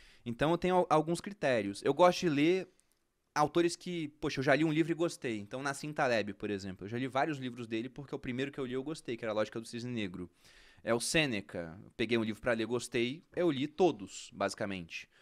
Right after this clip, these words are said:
É, não, não foi todos, ele tem muitas cartas, mas li a maioria. Então, o Yuval Harari, eu li lá o, o Sapiens, aí eu li o Homo Deus, agora eu vou ler o Vinte e uma Lições para o Século vinte e um, porque eu gostei. Então, se eu leio um livro de um autor que eu gosto,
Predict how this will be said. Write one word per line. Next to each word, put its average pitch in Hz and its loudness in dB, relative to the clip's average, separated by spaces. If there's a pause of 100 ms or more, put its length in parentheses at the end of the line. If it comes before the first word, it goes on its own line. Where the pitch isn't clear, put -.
(520)
É, 92 0
não, 185 -6
não 190 -2
foi - 0
todos, 101 0
ele 101 -4
tem 127 -4
muitas 147 -4
cartas, 98 0
mas 113 -4
li 120 0
a 135 2
maioria. 117 0 (640)
Então, 143 2
o 135 8
Yuval 170 8
Harari, 113 6 (100)
eu 113 2
li 117 0
lá 127 8
o, 120 8
o 107 6
Sapiens, 165 6
aí 117 -2
eu 120 0
li 117 -2
o 117 2
Homo 120 0
Deus, 135 0
agora 139 2
eu 135 -2
vou 131 -2
ler 131 0
o 135 -2
Vinte 131 -6
e - -10
uma 135 -6
Lições 123 -8
para 127 -6
o 117 -8
Século 120 -6
vinte 123 -10
e - -10
um, 117 -6 (440)
porque 110 -6
eu 131 2
gostei. 131 2
Então, 156 0
se - 0
eu 208 6
leio 190 4
um 185 2
livro 147 -2
de 123 -8
um 127 -2
autor 110 -4
que - -6
eu 104 -2
gosto, 131 -4